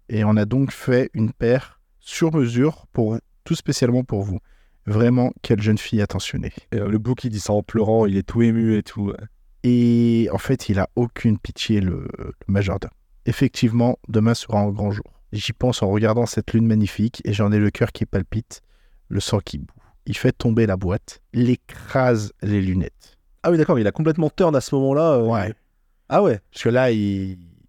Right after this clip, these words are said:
Speaker 1: le plan est parti, quoi. Claudol, le cadeau de Mademoiselle Kaya, ce genre de babiole ne m'intéresse pas. Le seul présent que je convoite est cette maison et tout ce qu'elle contient. Quoi ? Je suis las de jouer la comédie.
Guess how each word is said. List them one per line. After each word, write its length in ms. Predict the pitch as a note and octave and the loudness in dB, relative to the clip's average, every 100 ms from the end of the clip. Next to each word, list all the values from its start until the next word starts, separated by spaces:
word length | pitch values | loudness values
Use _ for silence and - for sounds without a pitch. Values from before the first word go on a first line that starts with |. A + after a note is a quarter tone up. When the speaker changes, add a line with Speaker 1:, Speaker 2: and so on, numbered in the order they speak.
| _ | _
Speaker 1:
le 140 | G#2+ A2 | -4 -4
plan 220 | - A2+ | 0 0
est 80 | G#2+ | 0
parti, 340 | - - - | -2 -6 -6
quoi. 200 | - - - _ _ _ | -8 -10 -20 _ _ _
Claudol, 580 | - D#3+ D#3+ D3 D3+ A#2+ | 0 2 2 2 2 2
le 180 | G2+ C3 | 0 0
cadeau 240 | E3 D#3 | 0 0
de 60 | D#3 | 0
Mademoiselle 400 | D#3 C#3+ D3+ C3+ | 2 0 0 0
Kaya, 320 | D3+ D3 C3+ | 2 2 0
ce 220 | - - | -4 -4
genre 220 | A2+ C3 B2 | 0 2 2
de 80 | G2+ | 0
babiole 440 | A2 A2+ B2 B2 | 0 0 2 2
ne 60 | G#2+ | 2
m'intéresse 500 | G#2+ G2+ G#2+ G2 - | 0 0 -4 -4 -8
pas. 280 | - A2+ - | -4 -4 -4
Le 160 | - G#2 | -4 -4
seul 280 | - C#3+ B2+ | 0 0 0
présent 420 | - A2+ G#2+ A2+ - - | 0 0 2 0 -4 -2
que 100 | A2 | -2
je 140 | G#2 | 0
convoite 540 | - A2 G#2 G2+ A2 - | -2 -2 0 0 -2 -2
est 100 | G#2 | -6
cette 300 | - A2+ - | -2 -4 0
maison 320 | G#2+ G2 A2+ - | 0 2 0 -2
et 80 | |
tout 140 | - A2 | -8 -8
ce 80 | - | -6
qu'elle 160 | F#2 | -6
contient. 340 | - - - - - - | -8 -12 -14 -16 -18 -20
Quoi ? 300 | - A2+ B2+ - - | 0 0 0 -4 -4
Je 160 | A2 | 0
suis 240 | A2+ - A2+ | 0 0 0
las 380 | A2+ B2 B2 F2+ | 4 2 0 0
de 120 | G#2+ | 0
jouer 260 | F#2+ A2+ A2+ | 2 2 2
la 80 | F#2+ | 0
comédie. 640 | G#2+ G2+ F#2+ G#2 - | 0 0 -2 -8 -14